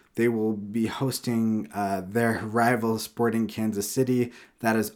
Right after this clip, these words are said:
always an exciting game to watch. Certainly a lot of, uh, a lot of history bet-, between these two sides over the last ten years. Um, Sporting, so far this season, they've played two games. They got a two one win at New York Red Bull. Um,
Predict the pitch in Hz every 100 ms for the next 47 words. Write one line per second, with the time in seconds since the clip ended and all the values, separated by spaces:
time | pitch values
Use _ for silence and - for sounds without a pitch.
0 | - 110 110 110 110 110 - 104 - -
1 | 98 95 90 82 80 90 95 95 92 -
2 | - 104 78 90 90 87 85 82 80 -
3 | 80 82 80 92 90 92 131 113 117 107
4 | 101 - - 110 - - 110 107 104 -
5 | - 104 107 98 95 95 98 98 98 -
6 | 107 101 101 101 101 - - - - -
7 | _ - 98 98 95 95 - - 143 143
8 | 151 151 135 - - 139 117 120 117 135
9 | - 131 127 123 107 - 101 - 143 139
10 | 135 131 123 117 107 101 95 95 - -
11 | 127 123 117 107 101 117 120 117 - -
12 | _ _ 113 120 113 113 113 110 104 135
13 | 135 120 123 123 120 117 - 95 92